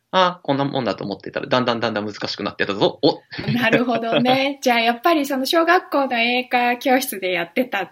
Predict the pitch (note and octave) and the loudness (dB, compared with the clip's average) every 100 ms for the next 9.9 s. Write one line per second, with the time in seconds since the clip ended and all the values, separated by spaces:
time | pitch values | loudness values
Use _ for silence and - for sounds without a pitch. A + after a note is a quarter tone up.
0 | - D#3+ D#3+ - - G3+ - D#4+ C#4+ F4 | -6 -6 -4 -8 -6 -6 0 0 4 6
1 | F#4 F4+ E4+ D4+ F#3+ F3+ - - - G3+ | 6 4 2 0 -2 -4 -4 -2 4 4
2 | B2+ G#2+ G#2+ A#2+ G2+ - F#4 G4+ A4 G#4 | 4 -2 -8 -6 -4 2 2 2 0 0
3 | G4+ E4 D4+ C#4+ E4+ E4 E4+ E4 E4 E4 | 2 2 0 2 2 4 4 4 2 2
4 | D#4+ D#4+ _ _ C4 G#3 G3 G3+ - D3+ | 0 -4 _ _ 0 0 -6 -8 -6 -6
5 | - D#3+ F3+ F#3 F3 A2 - - - E4 | -4 -6 -4 -4 -4 -6 -10 -10 2 4
6 | E4+ F4 D#4+ D#4+ D#4 D#4 D#4 D4 - F3+ | 4 2 2 2 2 0 -2 -2 -6 -10
7 | - _ - - - - - - D4 D#4+ | -12 _ -12 -8 -8 -8 -6 -4 -4 0
8 | C4+ F4 A4+ B4+ B4+ C5+ G#4 C4 - - | 4 4 2 -2 0 0 0 -2 -4 -4
9 | - C#4+ C#4 D4 D4 B3 E3+ - | 0 2 2 0 -4 -4 -6 -10